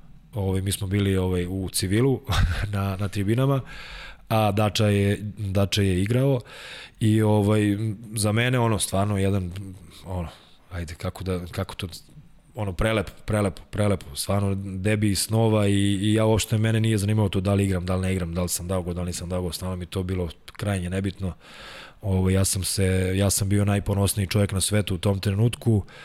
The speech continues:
Ovaj, sećam se i te utakmice finalne i svega tamo u Kranju i, i sećam se tog haosa posle i, i gungule, u stvari, posle, to do-, dodale me-, dodale medalja u,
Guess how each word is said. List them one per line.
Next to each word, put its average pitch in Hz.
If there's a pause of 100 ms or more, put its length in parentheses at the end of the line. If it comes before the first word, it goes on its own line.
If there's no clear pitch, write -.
(500)
Ovaj, 98
sećam 113
se 92
i -
te 104
utakmice 98
finalne 101
i 80
svega 101
tamo 95
u 85
Kranju 101
i, 95 (140)
i 104
sećam 101
se 92
tog 101
haosa 110
posle 101
i, 95
i 95
gungule, 98
u 95
stvari, 98
posle, 95 (340)
to 95
do-, 90
dodale 101
me-, 95
dodale 101
medalja 98
u, 87